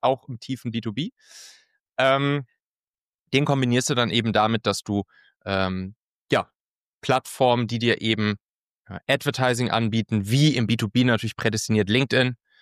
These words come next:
ne, aber im Retargeting zum Beispiel auch andere Plattformen wie Google oder das Microsoft-Netzwerk et cetera, äh, eben diesen Content, den du produzierst, der exzellent ist und dann eben durch die Performance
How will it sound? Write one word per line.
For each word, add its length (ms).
ne, 200
aber 240
im 100
Retargeting 640
zum 160
Beispiel 280
auch 100
andere 240
Plattformen 460
wie 120
Google 360
oder 160
das 200
Microsoft-Netzwerk 920
et 80
cetera, 340
äh, 200
eben 200
diesen 220
Content, 420
den 80
du 80
produzierst, 600
der 140
exzellent 500
ist 200
und 140
dann 120
eben 200
durch 140
die 120
Performance 560